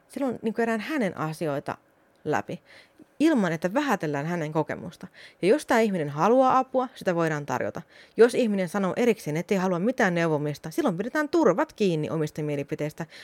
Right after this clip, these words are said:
ja osoitetaan jonkin tyyppisiä empatian merkkejä parhaansa mukaan, ilman että yritetään selittää tälle ihmiselle, että hänen kokemukset on itsensä aiheuttamia tai että hän jäi auton alle vaan, koska hän on varomaton idiootti,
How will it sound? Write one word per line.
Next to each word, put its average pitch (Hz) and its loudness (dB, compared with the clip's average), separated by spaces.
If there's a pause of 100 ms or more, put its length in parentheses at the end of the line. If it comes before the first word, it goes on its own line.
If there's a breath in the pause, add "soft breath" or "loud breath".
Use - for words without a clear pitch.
(180 loud breath)
ja - -8
osoitetaan 269 0
jonkin 220 -2
tyyppisiä 175 -2
empatian 147 -4
merkkejä 147 -4
parhaansa 123 -2
mukaan, 143 -8 (140)
ilman 220 -2 (360 loud breath)
että - -6
yritetään 165 0
selittää 160 -4
tälle 135 -4
ihmiselle, 139 -6
että 135 -8
hänen 135 -6
kokemukset 131 -8
on 123 -10
itsensä 214 -6
aiheuttamia 226 -4 (340 loud breath)
tai 143 -2
että - -6
hän 151 0
jäi 151 0
auton 151 0
alle 135 -2
vaan, 139 -2
koska - -12
hän 131 -6
on 127 -6
varomaton 127 -2
idiootti, 139 -6